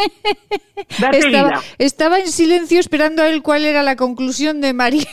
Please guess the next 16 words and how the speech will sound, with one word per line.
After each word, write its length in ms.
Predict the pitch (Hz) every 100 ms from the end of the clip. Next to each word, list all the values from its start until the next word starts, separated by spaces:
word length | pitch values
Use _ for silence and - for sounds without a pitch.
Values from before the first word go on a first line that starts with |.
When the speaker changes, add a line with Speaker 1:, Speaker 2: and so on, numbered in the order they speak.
| - -
Speaker 2:
<laughs> 260 | 320 349 -
en 140 | 285 -
este 460 | 294 - - - 254
punto. 520 | - 208 226 202 165 - - -
Y 100 | 320
van 200 | 339 330
y 80 | 285
ganan. 420 | 269 233 185 170 - -
Es 260 | 220 220 -
que, 200 | 226 196
desde 260 | 185 170
luego, 480 | 170 175 170 175 180 -
Speaker 1:
Hombre. 220 | 220 -
Speaker 2:
eh, 220 | 240 208
en 100 | 196
fin. 240 | 165 190